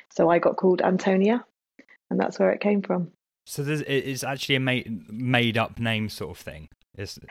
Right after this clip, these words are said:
Speaker 1: No, not at all. No,
Speaker 2: Okay,
Speaker 1: it's not a made
Speaker 2: just
Speaker 1: up name. Lots of Antonias out there. I often get
Speaker 2: <laughs>
Speaker 1: confused for Antonio, which is, I would say, my number one pet peeve. Uh, which
Speaker 2: Yeah.
Speaker 1: a-, a-, actually, Sam, I think you did when you <laughs> shared with me the,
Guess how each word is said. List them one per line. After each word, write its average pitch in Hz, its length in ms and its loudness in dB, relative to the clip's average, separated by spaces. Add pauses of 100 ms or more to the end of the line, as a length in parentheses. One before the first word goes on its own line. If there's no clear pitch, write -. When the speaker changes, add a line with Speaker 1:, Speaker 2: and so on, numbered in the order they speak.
(140)
Speaker 1:
No, 196 460 6
not 175 200 2
at - 120 -4
all. 165 220 2 (120)
No, 208 80 -2
Speaker 2:
Okay, 180 300 4
Speaker 1:
it's 170 140 0
not 196 160 2
a - 20 2
made 180 120 4
Speaker 2:
just 175 100 2
Speaker 1:
up - 80 0
name. 160 320 0
Lots 196 320 4
of 175 80 2
Antonias 170 600 4
out 160 200 4
there. 143 260 2 (320)
I 196 140 6
often 196 300 2
get - 180 4
Speaker 2:
<laughs> 185 80 0
Speaker 1:
confused 180 380 0
for 185 100 4
Antonio, 165 640 4
which - 200 -2
is, 160 180 2 (100)
I 165 120 6
would 165 160 2
say, 170 260 4
my 170 180 2
number 175 300 4
one 165 220 4
pet - 280 0
peeve. 151 380 2 (540)
Uh, 156 260 4
which - 180 4
Speaker 2:
Yeah. - 160 2 (120)
Speaker 1:
a-, - 40 2
a-, - 180 0
actually, 240 340 4
Sam, 196 280 4
I 190 80 0
think 196 240 0
you 175 120 0
did 175 280 2
when 180 120 2
you 202 80 4
<laughs> - 180 0
shared - 320 2
with 233 160 0
me 180 160 4
the, 170 260 4